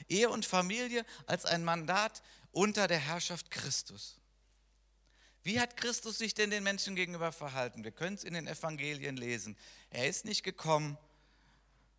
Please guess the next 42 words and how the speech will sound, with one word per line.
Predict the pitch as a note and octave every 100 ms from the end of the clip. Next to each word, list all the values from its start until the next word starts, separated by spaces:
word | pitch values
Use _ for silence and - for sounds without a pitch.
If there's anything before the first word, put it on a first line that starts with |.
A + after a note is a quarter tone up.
| _ _ _ _ _ _ _
„Das | D3 D3+
ist | D3+ -
falsch | D3 C#3+ C#3+ -
und | A#2+ A2+
das | C3+ D3
ist | C#3 -
falsch | C3 B2+ B2+
und | G2+
wenn | A2+
du | A2+
das | B2+ D#3
nicht | E3 D3
erst | - C#3 -
richtig | C3+ - -
machst, | B2+ C3 -
dann | A2+ A2+ A2+ G2+
rede | G2+ C#3
ich | C3
gar | C3+ C3
nicht | B2
mehr | B2+
mit | B2 A#2+ -
dir.“ | A2+ A#2 - - - - _ _ _ _ _ _ _ _ - -
Er | - A2+ -
hat | F#3 _ -
die | C3+ A#2+
Wahrheit | D3+ D#3 D3
nicht | B2 -
relativiert, | A#2+ A2+ A2 A#2 G#2 A#2 -
aber | G#2+ A2+
er | A#2
ist | - -
immer | E3+ F#3+
mit | E3 -
Respekt | D3 - - D3 -
gekommen. | - - G2+ G2
Er | G#2+
hat |
immer | - C3
einen | B2+ A2+
Raum | C3 C#3 B2+
geöffnet. | G2+ G2 F#2 - F#2 -